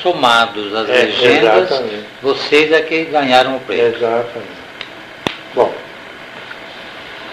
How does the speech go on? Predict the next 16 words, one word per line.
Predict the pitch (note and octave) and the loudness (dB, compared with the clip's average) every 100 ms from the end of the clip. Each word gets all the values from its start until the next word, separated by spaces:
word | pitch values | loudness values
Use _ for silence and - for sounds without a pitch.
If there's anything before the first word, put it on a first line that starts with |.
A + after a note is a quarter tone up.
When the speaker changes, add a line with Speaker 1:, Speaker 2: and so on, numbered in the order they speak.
| - - G3 | -16 -12 0
Speaker 2:
E | G#3+ | 2
assim | A3 C4 C4 - | 2 0 0 4
foi, | A3 A3+ | 6 6
e | G#3+ | 6
os | G#3 F#3+ | 2 0
dias | F#3+ G3 | 4 4
então, | F#3+ F3 - E3+ F#3 G3 - - - - - - - - - - - - - - - | 4 0 0 2 2 -2 -8 -14 -18 -18 -18 -18 -18 -18 -16 -18 -18 -16 -16 -16 -12
começou | - E3+ E3 D3+ | -2 2 4 4
a | |
frequen-, | D#3 C#3+ C3+ A#2 A#2 - A#2 | 4 2 2 0 -2 -10 -10
a | G#2 G2 F#2+ F#2+ - F#2+ | -8 -8 -10 -10 -12 -10
frequentar | - G#2 G2 A#2+ | -8 -6 -2 4
jantas, | B2 A#2 C#3 D#3 D3 A#2 | 4 6 8 8 6 -2
et | - - | -12 -10
cetera, | B2 B2+ | -6 -4
né? | B2 D3+ | -2 -2